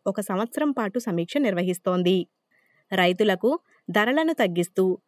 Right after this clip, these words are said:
వినియోగదారుల దగ్గర నుండి అధికంగా వసూలు చేసే సూపర్ మార్కెట్లపై గణనీయమైన జరిమానాలు విధించాలని రైతులు డిమాండ్ చేస్తున్నారు. నేషనల్ ఫార్మర్స్ ఫెడరేషన్కు చెందిన జెరమీ గ్రిఫిత్ మాట్లాడుతూ,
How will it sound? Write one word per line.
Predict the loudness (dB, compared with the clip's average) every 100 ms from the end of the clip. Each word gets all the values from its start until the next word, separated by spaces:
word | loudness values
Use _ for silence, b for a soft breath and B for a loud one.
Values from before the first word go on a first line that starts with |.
| _ 0
వినియోగదారుల | 4 6 6 4 2 0
దగ్గర | 0 0 0 2
నుండి | 0 0 -2 -2
అధికంగా | -2 0 0 0 2
వసూలు | 0 2 2
చేసే | 2 0 0 -2
సూపర్ | -2 -4 -2
మార్కెట్లపై | 0 -2 -2 -4 0 0 0 -4 _ _ 2
గణనీయమైన | 4 4 0 0 0 0
జరిమానాలు | 0 2 2 0 0 0 0
విధించాలని | 0 -2 0 0 0 2 0 -2 _
రైతులు | 0 0 0
డిమాండ్ | 2 2 0 -2 -2
చేస్తున్నారు. | -2 -2 -2 2 2 0 -6 _ _ _ _ -2
నేషనల్ | 0 0 -2 -4
ఫార్మర్స్ | -2 -4 -2 -4 -4
ఫెడరేషన్కు | -4 -2 -2 -2 -4 -4 -4
చెందిన | -2 -2 -4 b b _
జెరమీ | 0 2 2 0 0
గ్రిఫిత్ | -2 0 -2 -2
మాట్లాడుతూ, | -4 -2 0 2 0